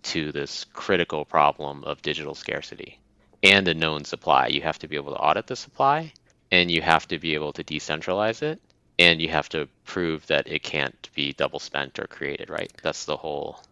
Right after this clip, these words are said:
that's the whole deal. The supply of this good does not change based on the price or demand.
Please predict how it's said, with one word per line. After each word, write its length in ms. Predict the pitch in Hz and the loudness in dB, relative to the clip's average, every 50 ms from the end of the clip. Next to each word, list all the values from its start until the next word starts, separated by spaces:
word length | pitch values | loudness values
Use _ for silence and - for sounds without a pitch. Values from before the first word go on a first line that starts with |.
| _ | _
that's 180 | - 80 - - | -16 -14 -14 -10
the 120 | - - | -12 -10
whole 160 | 78 76 73 71 | -10 -10 -12 -10
deal. 400 | 67 73 - - - - - - _ | -8 -8 -8 -8 -8 -12 -18 -4 _
The 100 | 104 101 | 2 2
supply 480 | - - 101 - - - 117 120 127 | 2 2 0 0 6 10 10 10 10
of 120 | 127 120 95 | 10 6 2
this 200 | 92 90 78 - | 0 0 0 0
good 360 | - - 98 95 92 87 80 | -2 2 4 4 4 4 2
does 200 | - 80 73 - | 0 -4 -4 -4
not 220 | 87 82 78 73 - | -2 0 0 0 -2
change 440 | - - 87 80 78 76 76 - _ | -2 -2 -2 -2 -2 -4 -6 -6 _
based 300 | 73 73 71 - - - | -2 -2 -2 -4 -6 -6
on 180 | 76 73 69 | -6 -6 -6
the 80 | 71 69 | -8 -12
price 360 | - _ 73 71 69 67 - | -8 _ -2 -2 -2 -4 -8
or 60 | 73 71 | -14 -14
demand. 580 | - 71 69 71 73 71 71 - 90 90 - | -14 -14 -12 -12 -12 -12 -14 -16 -18 -20 -20